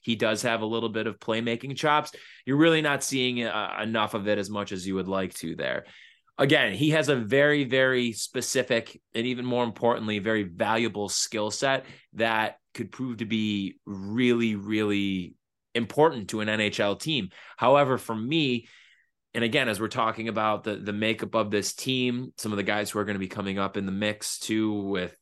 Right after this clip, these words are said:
you know, your, your Savoy and Kuliches a couple years from now,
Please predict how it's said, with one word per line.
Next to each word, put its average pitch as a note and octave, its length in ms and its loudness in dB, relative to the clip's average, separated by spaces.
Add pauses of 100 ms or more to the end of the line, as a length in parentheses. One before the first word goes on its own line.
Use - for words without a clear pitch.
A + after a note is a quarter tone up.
you G2 140 -6
know, F2+ 180 -4
your, F2+ 340 -6
your F#2 300 -4
Savoy G2+ 440 -2
and F#2+ 80 -6
Kuliches G#2+ 520 -2
a F#2+ 60 -6
couple G2+ 260 -4
years G#2 240 0
from G2 120 -6
now, F#2 180 0